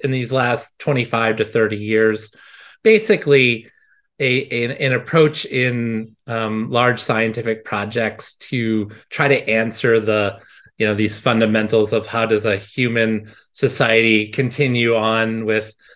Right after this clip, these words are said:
sort of, you know, social, economic, and ecological function? How are they all sustainable together? The, the practice of sustainability science has, has, has tried to establish itself as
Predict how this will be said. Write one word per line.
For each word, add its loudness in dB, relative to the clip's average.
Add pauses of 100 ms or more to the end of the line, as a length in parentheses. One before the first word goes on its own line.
(100)
sort 2
of, -2
you -6
know, -2 (160)
social, 2
economic, -4
and -2
ecological -2
function? -2 (220)
How 0
are 4
they 4
all 0
sustainable 0
together? 0 (440)
The, 2
the 0
practice 0
of 4
sustainability -2
science -4
has, -8
has, -2
has -2
tried 0
to 0 (280)
establish 2
itself -2
as 0